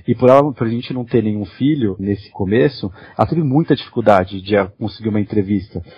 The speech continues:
As pessoas viam o currículo dela, uma mulher de trinta e dois anos, casada, que não tem filho, "Ah, então nem vou chamar pra conversar." É, é, e a partir do momento que eu fui pegando com ela esses exemplos ao longo da nossa vida, aí foi esse,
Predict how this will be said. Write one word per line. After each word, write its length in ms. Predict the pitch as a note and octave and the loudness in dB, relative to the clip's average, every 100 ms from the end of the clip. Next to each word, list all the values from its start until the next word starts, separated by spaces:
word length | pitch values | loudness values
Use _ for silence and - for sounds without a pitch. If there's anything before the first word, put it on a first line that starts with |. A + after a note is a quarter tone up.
| - | -6
As 140 | A#2+ | -4
pessoas 260 | - F#3 F#3 | -2 0 0
viam 260 | C#3+ B2+ A2+ | 0 0 0
o 60 | |
currículo 520 | - A2+ B2+ C#3 C#3 | 0 0 2 4 4
dela, 240 | A#2 G#2 G2+ | 6 6 6
uma 140 | G#2+ | 2
mulher 200 | G#2+ A#2 | 4 4
de 120 | A#2 | 4
trinta 260 | B2+ C3 C3 | -2 -4 -2
e 40 | |
dois 280 | B2 C3+ B2 | 0 0 2
anos, 200 | G#2+ F#2+ | 0 0
casada, 460 | - A#2 G#2+ G2+ G2+ | 0 0 2 2 0
que 120 | G#2 | -6
não 120 | A2+ | -8
tem 200 | A#2 A2+ | -4 -6
filho, 420 | - D3 E3 A#2 - | -6 -4 -2 -2 2
"Ah, 220 | G#2 A#2 | 6 6
então 200 | G#2 A2 | 4 -2
nem 140 | A#2+ | -4
vou 120 | C3+ C3+ | -4 -6
chamar 380 | D3+ C#3+ F#2 F2+ | -6 -4 -4 -6
pra 120 | - G#2 | -10 -10
conversar." 540 | G#2 G#2+ - - F#2 _ _ _ - - - - - | -4 -4 -4 -6 -6 _ _ _ -20 -20 -20 -18 -2
É, 500 | G#2 G#2 G2+ G#2 G#2 | 4 4 4 2 2
é, 40 | A2+ | 4
e 60 | |
a 60 | B2 | 4
partir 200 | C3+ - | 4 0
do 40 | |
momento 260 | G3 F#3 - | 0 0 0
que 80 | C#3+ | -6
eu 60 | |
fui 180 | - D3+ | 2 0
pegando 560 | C#3+ D#3 B2+ B2 A#2 A2 | 4 4 6 4 4 -2
com 320 | - F3 F#3+ | -4 -4 2
ela 440 | C3 C3+ A#2+ G2 - | 4 4 4 0 2
esses 400 | C3 D3+ C3+ A2+ | -2 -2 -6 -4
exemplos 540 | G#2 G#2 A#2 A#2 G2+ | -2 0 -2 -4 -4
ao 80 | G#2 | -4
longo 180 | G#2+ G#2 | -4 -2
da 100 | G2+ | -2
nossa 300 | G2+ - F#2 | -2 -4 -4
vida, 320 | G#2 C#3+ G#2 - - | 0 2 2 -2 -10
aí 200 | - A2 | 2 4
foi 180 | C3+ C#3+ | 6 4
esse, 160 | C#3 | 2